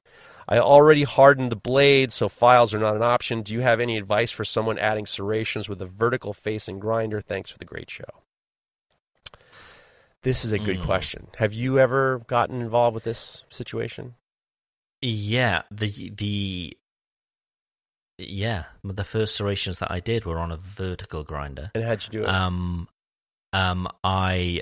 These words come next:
Speaker 2: made a, an extra arm. That, so if you imagine a, a small wheel attachment on a vertical, um, grinder.
Speaker 1: Right.
Speaker 2: You've got your small wheel at the front running from top to bottom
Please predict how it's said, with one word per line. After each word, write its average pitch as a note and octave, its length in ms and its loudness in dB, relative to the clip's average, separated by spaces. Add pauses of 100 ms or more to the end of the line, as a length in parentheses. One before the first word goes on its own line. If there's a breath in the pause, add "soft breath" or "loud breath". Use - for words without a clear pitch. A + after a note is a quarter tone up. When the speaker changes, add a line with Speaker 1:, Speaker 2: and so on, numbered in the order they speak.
(100)
Speaker 2:
made F#2+ 600 -2 (120)
a, E2+ 720 -4 (240)
an - 240 -4
extra - 400 -6
arm. F2 360 0
That, D2 140 -6 (200 loud breath)
so - 100 6
if C3 80 10
you C#3 60 6
imagine C3 420 8
a, F#2 320 -2
a - 40 -4
small A#2+ 280 2
wheel A2 140 4
attachment E2+ 600 0
on F2 120 0
a - 20 -2
vertical, D#2+ 560 -4 (280)
um, C2 480 -8 (100)
grinder. D#2 400 -2 (120)
Speaker 1:
Right. A2 220 -12 (680)
Speaker 2:
You've G2+ 100 -8
got - 120 -2
your F2+ 60 -6
small G2 340 2
wheel E2+ 300 0
at - 140 -2
the - 60 -6
front G2+ 440 0 (360 loud breath)
running F2 460 0
from D#2 160 -10
top - 260 -6
to - 80 -8
bottom E2 380 -6